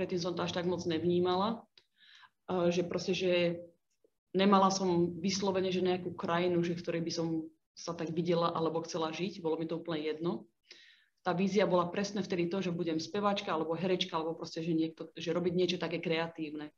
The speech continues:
A tá vízia ohľadom Ameriky, to prišlo asi, keď som mala nejakých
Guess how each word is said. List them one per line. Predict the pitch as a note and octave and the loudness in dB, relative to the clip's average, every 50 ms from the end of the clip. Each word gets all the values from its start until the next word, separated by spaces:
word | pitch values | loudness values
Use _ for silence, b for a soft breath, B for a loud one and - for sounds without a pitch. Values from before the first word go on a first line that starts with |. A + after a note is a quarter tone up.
| _ _ _ _ B B B B B B B B B B B _ | _ _ _ _ B B B B B B B B B B B _
A | - E3+ E3 D#3+ D#3+ D#3+ D#3 | -2 0 2 4 4 4 4
tá | D#3+ E3+ E3+ | 2 0 2
vízia | F3+ A3 A3 G#3+ A#3+ A#3 A#3 G#3+ G#3 G#3 - - F#3+ | 2 0 0 0 2 4 6 6 8 6 6 4 2
ohľadom | F#3+ G3+ G3+ E3+ F#3 F3+ - F#3 | 2 2 2 2 2 2 2 4
Ameriky, | F#3+ A3 A3 G3 G3+ G3+ G3 - | 4 4 4 2 2 0 -2 -2
to | F#3 | -2
prišlo | F3 F3 F3+ F#3 - - F3+ F3 | -2 0 -2 -2 0 0 -2 -2
asi, | E3+ F3+ F#3 - | -2 -4 -4 -6
keď | F#3 - G3 | -6 -4 -2
som | F3+ | -2
mala | F3+ F3+ F3 F3+ | 0 2 2 2
nejakých | F3+ F3+ F3 F#3 F3 E3+ F3 | 2 0 0 -2 -4 -4 -6